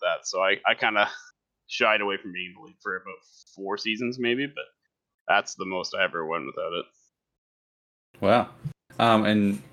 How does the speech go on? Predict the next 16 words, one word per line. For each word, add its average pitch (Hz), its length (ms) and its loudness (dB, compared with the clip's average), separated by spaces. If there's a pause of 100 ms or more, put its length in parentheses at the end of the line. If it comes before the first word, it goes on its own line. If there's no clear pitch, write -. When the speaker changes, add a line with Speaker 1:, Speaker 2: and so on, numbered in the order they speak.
Speaker 2:
you've, 101 240 2
uh, 92 460 6 (200)
G 104 240 0
M'd 101 180 4
a 104 60 0
fair 101 220 4
few 101 160 0
teams. 101 580 -2
What 113 160 2
teams 107 280 2
have 101 120 0
you 98 320 0 (460)
been 101 80 2
the 95 80 0
manager 104 400 2
of? - 120 -6